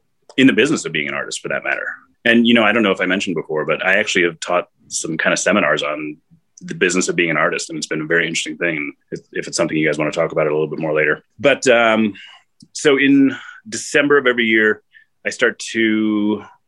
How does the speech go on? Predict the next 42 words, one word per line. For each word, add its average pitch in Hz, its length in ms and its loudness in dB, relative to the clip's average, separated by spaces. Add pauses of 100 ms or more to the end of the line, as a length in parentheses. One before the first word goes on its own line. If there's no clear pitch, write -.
(240)
I - 60 0
start - 200 0
to - 60 -18
put 127 100 0
together 101 200 2
my 95 80 4
schedule 92 320 0
for 90 80 -16
the 87 60 -4
next 85 220 -4
year. 78 320 -4 (680)
And 104 400 2
one 117 100 4
of 135 60 4
the 127 80 0
things 123 220 2
that 107 100 2
I 107 80 4
understood 107 720 0 (340)
pretty 220 220 -4
early 113 240 4
on 90 320 0
when 85 100 -4
I 87 100 0
stopped - 460 -4 (100)
doing 92 220 -2
any 87 140 0
other 87 100 0
sort 87 240 -4
of 82 80 -8
jobs, 85 480 2 (600)
knew 117 240 8
that 110 100 4
I 107 60 4
needed 104 220 4
to 92 40 -10
be 101 120 4
able 95 120 0
to - 60 -10
support 101 300 -4
my 101 80 0
family 101 600 2